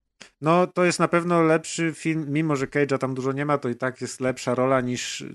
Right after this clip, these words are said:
te niektóre, które dzisiaj też między innymi omówimy i że niestety nikt dalej kręci też filmy B-klasowe straight to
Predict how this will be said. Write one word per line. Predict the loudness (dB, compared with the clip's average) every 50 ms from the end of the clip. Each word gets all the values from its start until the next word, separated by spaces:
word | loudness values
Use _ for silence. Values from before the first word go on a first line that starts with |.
| -18 _ _
te | -10 -8
niektóre, | -8 -10 -12 _ -6 -4 -4 -4
które | -4 -6 -6 -6 -6 -6
dzisiaj | -6 -6 -6 -4 -4
też | -4 -6 -6
między | -6 -8 -8 -8 -8
innymi | -6 -6 -4 -4 -4 -4
omówimy | -4 -4 -6 -6 -6 -6 -4 -2 -2 -4 -4 -6 -8 -10
i | -10 -8 -8 -10 -12 -16 -20 -20 -20 -20 _ -20 _ _ _ -20
że | -18 -14 -12 -10 -8
niestety | -8 -10 -6 -6 -6 -4 -4 -4
nikt | -4 -4 -2 2
dalej | 2 4 4 4 2 0
kręci | 0 -2 -2 -2 -2 -6 -8 -8
też | -8 -8 -8 -6
filmy | -6 -4 -4 -2 -2 -2 -2 -4 -4
B-klasowe | -6 -4 -4 -4 -4 -2 -2 -2 -2 -2 -4 -4 -4 -4 -6
straight | -6 -6 -4 -2 -4 -4 -4
to | -10